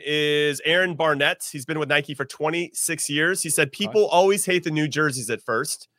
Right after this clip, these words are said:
Speaker 1: Then your team wins its first game, and this is the best jersey we, they've ever had."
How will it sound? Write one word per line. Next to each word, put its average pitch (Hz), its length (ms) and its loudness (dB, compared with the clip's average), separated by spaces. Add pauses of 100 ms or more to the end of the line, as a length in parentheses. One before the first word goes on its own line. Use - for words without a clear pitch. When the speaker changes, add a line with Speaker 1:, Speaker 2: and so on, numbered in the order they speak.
(360)
Speaker 1:
Then 165 200 2
your 208 100 -2
team 208 260 -2
wins 180 300 2
its 156 120 -6
first 165 280 -2
game, 165 320 4
and 147 80 0
this 131 80 -8
is 135 100 -10
the 139 80 2
best 156 320 0
jersey 156 300 -2
we, 135 120 -2
they've 131 220 -2
ever 123 200 0
had." 104 220 0